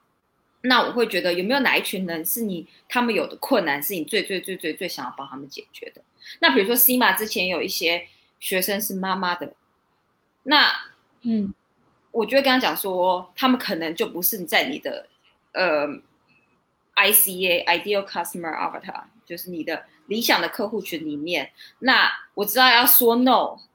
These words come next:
Speaker 1: 跟这些人很困难，因为你会觉得，“好不容易有一个客人。”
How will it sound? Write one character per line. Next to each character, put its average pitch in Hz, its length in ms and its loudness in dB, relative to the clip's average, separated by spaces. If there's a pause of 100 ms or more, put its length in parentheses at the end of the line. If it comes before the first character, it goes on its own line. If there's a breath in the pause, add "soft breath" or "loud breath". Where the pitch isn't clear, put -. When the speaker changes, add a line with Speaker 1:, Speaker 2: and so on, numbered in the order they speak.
Speaker 1:
跟 214 160 -2
这 220 80 -2
些 220 160 0
人 170 100 4
很 160 220 -6
困 208 240 -2
难， - 260 -4
因 190 60 -8
为 220 80 -2
你 175 100 -4
会 202 120 -4
觉 165 100 -4
得 - 80 -4
，“好 - 160 -8
不 - 220 -12
容 - 100 -8
易 - 160 -12 (360 loud breath)
有 269 100 -6
一 - 20 -6
个 - 160 -10
客 - 280 -4
人。” 220 300 -4